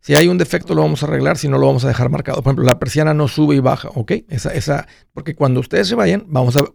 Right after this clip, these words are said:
lo mismo que hace, lo mismo que hace cualquier administrador de propiedades, se va a revisar todo y se va a descontar del depósito.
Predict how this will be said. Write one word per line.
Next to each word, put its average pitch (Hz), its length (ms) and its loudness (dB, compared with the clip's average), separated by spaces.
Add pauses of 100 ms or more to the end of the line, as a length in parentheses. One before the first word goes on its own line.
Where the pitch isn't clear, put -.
(160)
lo 160 160 4
mismo 214 320 2
que 254 100 0
hace, 226 380 0
lo 151 220 2
mismo 196 280 0
que 190 120 0
hace 190 320 -2
cualquier 147 340 2
administrador 156 380 0
de 147 80 0
propiedades, 123 480 -6
se 120 80 -2
va 139 60 0
a - 20 -2
revisar 120 340 -4
todo 190 380 2 (260)
y 165 100 -8
se 139 120 0
va 139 60 4
a - 20 2
descontar 123 400 -2
del 120 160 2
depósito. - 580 -4